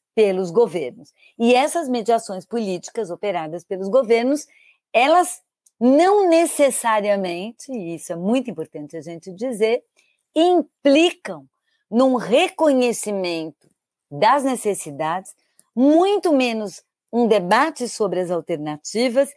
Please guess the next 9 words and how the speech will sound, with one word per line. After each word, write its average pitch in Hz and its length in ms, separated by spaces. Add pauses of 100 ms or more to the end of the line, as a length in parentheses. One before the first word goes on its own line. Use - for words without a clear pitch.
(300)
e 359 180
menos 359 840
ainda 247 760 (360)
um 277 160
espaço 240 840 (120)
para 226 220
que 190 460
os 135 160
moradores, 180 1080